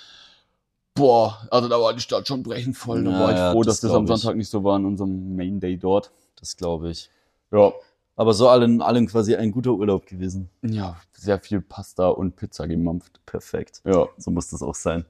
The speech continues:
Speaker 1: Ja.
Speaker 2: Ja,
Speaker 1: Auf
Speaker 2: nice. Ja,
Speaker 1: jeden
Speaker 2: während
Speaker 1: Fall.
Speaker 2: du, während du in Italien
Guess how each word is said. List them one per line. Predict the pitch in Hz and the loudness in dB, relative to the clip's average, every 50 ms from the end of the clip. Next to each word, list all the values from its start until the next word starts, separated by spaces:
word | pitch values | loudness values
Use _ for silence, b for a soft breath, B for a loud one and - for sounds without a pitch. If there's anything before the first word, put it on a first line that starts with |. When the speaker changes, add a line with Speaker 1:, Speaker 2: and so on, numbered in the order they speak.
| _ _ | _ _
Speaker 1:
Ja. | 101 101 95 78 b b b b b b b b b b b _ | 0 2 2 2 b b b b b b b b b b b _
Speaker 2:
Ja, | - 120 131 | 2 2 2
Speaker 1:
Auf | 147 | 2
Speaker 2:
nice. | 156 180 214 196 143 95 98 120 | 2 2 2 2 0 0 2 2
Ja, | 117 | 2
Speaker 1:
jeden | 117 131 123 | 4 4 4
Speaker 2:
während | 101 110 110 - | 4 2 2 2
Speaker 1:
Fall. | 139 147 156 | 2 4 6
Speaker 2:
du, | 160 160 151 - - | 6 6 6 2 0
während | 123 127 120 120 123 117 - | 0 0 2 2 0 -2 -2
du | 156 151 | -2 -2
in | 143 135 | 0 0
Italien | 127 - - 131 143 156 156 139 127 120 120 135 151 170 175 | 0 -2 0 0 2 2 4 4 4 4 4 2 0 -2 -6